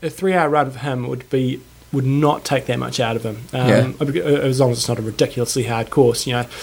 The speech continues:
Speaker 1: If you're going twenty minutes slower, it wouldn't take that much out. So if I, if I was in his shoes, <clears throat> I'd go, "It's all about Kona."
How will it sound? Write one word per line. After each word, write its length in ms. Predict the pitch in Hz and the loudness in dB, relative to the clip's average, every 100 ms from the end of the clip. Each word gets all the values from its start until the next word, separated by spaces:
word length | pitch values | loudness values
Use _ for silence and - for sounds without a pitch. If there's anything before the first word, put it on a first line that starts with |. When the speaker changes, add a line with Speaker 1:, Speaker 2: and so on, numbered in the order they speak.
| - - | -18 -12
Speaker 1:
If 140 | 143 | -4
you're 120 | 147 151 | 0 0
going 80 | 139 | 0
twenty 360 | - 180 175 | 0 0 2
minutes 280 | 156 139 - | 0 -2 -4
slower, 420 | - 123 117 117 - _ _ _ _ _ - | -2 -2 -2 -6 -12 _ _ _ _ _ -8
it 80 | |
wouldn't 180 | 139 131 | -4 -2
take 140 | 139 127 | 0 -2
that 60 | |
much 180 | 127 131 | -4 2
out. 220 | 160 170 - - - - | 2 2 -8 -20 -20 -16
So 300 | - 170 160 - _ - - | -2 2 2 0 _ -20 -6
if 100 | 156 | 2
I, 180 | 175 180 | 4 4
if 60 | |
I 80 | 175 | 4
was 120 | 165 | 4
in 60 | 156 | 2
his 120 | 156 | 0
shoes, 420 | - 175 160 - - _ | 0 2 2 0 -10 _
<clears throat> 80 | - | 2
I'd 500 | 190 151 131 143 127 | 2 2 -2 -8 0
go, 100 | 139 | -2
"It's 260 | 143 165 | -2 -4
all 140 | 196 185 | 2 4
about 220 | 156 147 | 2 2
Kona." 340 | 151 151 156 | 0 2 0